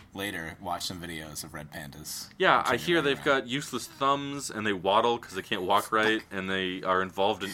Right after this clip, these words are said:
Speaker 2: inbreeding depression, and
Speaker 1: <laughs>
Speaker 2: yeah, maybe, Jeff, maybe I'll look up some red pandas fucking each other's family members. That sounds cool. That sounds cool.
Speaker 1: I don't know how you search Google, but usually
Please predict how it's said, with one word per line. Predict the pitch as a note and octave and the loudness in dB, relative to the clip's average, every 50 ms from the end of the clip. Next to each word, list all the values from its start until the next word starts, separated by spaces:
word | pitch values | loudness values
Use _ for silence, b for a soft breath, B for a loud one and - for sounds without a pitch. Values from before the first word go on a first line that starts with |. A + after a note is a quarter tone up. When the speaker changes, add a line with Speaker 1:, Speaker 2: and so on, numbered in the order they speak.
| G2 | -6
Speaker 2:
inbreeding | G#2 G#2 G#2 G2 A2 G#2+ A2 G#2+ | -8 -6 -4 -2 -2 -2 -2 -2
depression, | G#2+ G#2+ - - A2+ A2 G#2+ - B2 A#2 A2+ A2+ A2 - B B B B B B B | -4 -6 -2 0 2 2 2 0 -4 -6 -6 -8 -10 -12 B B B B B B B
and | - G2 G2 F#2+ F#2+ F#2 F#2+ F#2+ F#2+ F2+ F2 | -2 0 2 2 2 0 -2 -4 -6 -8 -10
Speaker 1:
<laughs> | - - _ - - - _ - - _ - - - - - - - - - - - - - - - - - - | -14 -20 _ -20 -20 -20 _ -20 -20 _ -20 -20 -20 -20 -20 -18 -18 -18 -18 -20 -20 -20 -20 -20 -20 -20 -10 -4
Speaker 2:
yeah, | D#3+ F#3 F3+ D#3+ C3+ A#2 A#2+ | 0 2 4 4 4 4 2
maybe, | B2+ C3 D3+ D#3+ D#3+ | 2 2 2 2 2
Jeff, | - C#3+ D3 D3+ D3 - | 0 0 0 0 0 0
maybe | D3 D#3 D#3+ D#3+ | 2 2 4 4
I'll | C#3+ | 4
look | C#3+ C#3 - | 4 2 2
up | C#3 A#2 | -2 -4
some | - C3+ A#2+ | -4 -2 0
red | A#2+ A#2+ G#2 | 0 0 0
pandas | - C3+ C3+ A2+ F2+ D#2+ - - - | 0 -2 -2 -2 -2 -4 -6 -8 -10
fucking | - - - - - A#2+ - A#2 | -12 -12 -6 -4 -4 -2 -2 -2
each | A2+ G2+ A2 | -2 0 2
other's | A2+ G#2+ G#2 G2+ F#2 | 2 2 2 0 -2
family | - - G#2+ G#2 A2 G#2+ G2 | -2 -2 0 0 0 0 -2
members. | F2+ F2 F2 E2+ F2 F2 F2 E2 - - | -4 -4 -4 -2 -2 -2 -4 -4 -6 -4
That | G#2 G#2 | -4 -4
sounds | - - C#3 A2 F2+ - | -2 0 -2 -2 -2 -4
cool. | - - E2+ E2 E2 E2 E2+ B B B B B B B B B B B B - - - - - _ - - - - - - - - | -6 -4 -4 -4 -4 -4 -8 B B B B B B B B B B B B -20 -20 -20 -20 -20 _ -20 -20 -20 -20 -20 -18 -8 -6
That | G#2 G2+ | -4 -4
sounds | - - A#2 G2+ F2+ | -2 -2 -2 -2 -4
cool. | - - F2 D2+ C#2+ D2 D#2 D#2+ - - - - - - B B B B B B B B B B - | -6 -10 -10 -8 -8 -10 -12 -14 -16 -20 -20 -20 -20 -16 B B B B B B B B B B -6
Speaker 1:
I | G#2 | -6
don't | A2 A#2+ | -4 -4
know | B2 A#2+ | -2 -2
how | A#2 A2 | -2 -2
you | G#2+ G2 G2+ A2 | -2 -2 -2 -2
search | - - G2 F2 D#2+ - - | -4 -4 -6 -8 -8 -10 -10
Google, | E2+ E2 D2+ D2+ D2 | -12 -10 -10 -12 -12
but | D2 D#2+ D2 | -12 -12 -10
usually | E2 G2 G2 F#2+ G2+ G2 F#2 F#2+ | -8 -8 -6 -6 -6 -6 -6 -6